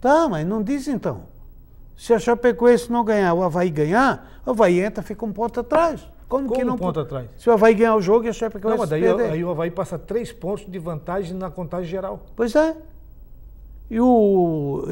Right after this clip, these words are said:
Speaker 1: eu acho que ninguém, vai ser difícil, na minha concepção, tirar o título do Retorno da Chapecoense.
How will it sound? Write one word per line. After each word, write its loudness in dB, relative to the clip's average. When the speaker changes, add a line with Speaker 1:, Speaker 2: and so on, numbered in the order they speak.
Speaker 1:
eu 6
acho 6
que -2
ninguém, -2
vai -2
ser -6
difícil, -8
na -8
minha -8
concepção, -8
tirar 2
o 0
título -6
do -6
Retorno -6
da -6
Chapecoense. -12